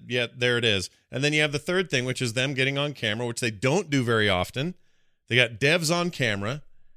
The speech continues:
saying the words, "Yep, we're, like we talked about at BlizzCon, we're slowing down the release of Heroes." Like, they're talking about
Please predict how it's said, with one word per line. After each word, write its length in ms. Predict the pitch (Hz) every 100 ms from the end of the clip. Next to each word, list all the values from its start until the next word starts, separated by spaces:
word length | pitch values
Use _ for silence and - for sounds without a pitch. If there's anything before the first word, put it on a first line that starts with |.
| - - - - _ _ -
saying 560 | - 156 131 123 143
the 80 | 151
words, 600 | 135 117 110 113 120 123 - _ _
"Yep, 260 | 120 156 160
we're, 280 | 135 123 120
like 240 | 120 135
we 80 | 151
talked 220 | 156 151
about 160 | 143 151
at 80 | 139
BlizzCon, 420 | 147 - 139 143
we're 100 | 113
slowing 440 | - 135 135 147
down 200 | 135 135
the 80 | 139
release 320 | 113 123 123
of 120 | 123
Heroes." 560 | 123 113 107 104 104 - _ -
Like, 160 | 123 120
they're 120 | 123
talking 420 | - 123 131 127
about 380 | 113 110 113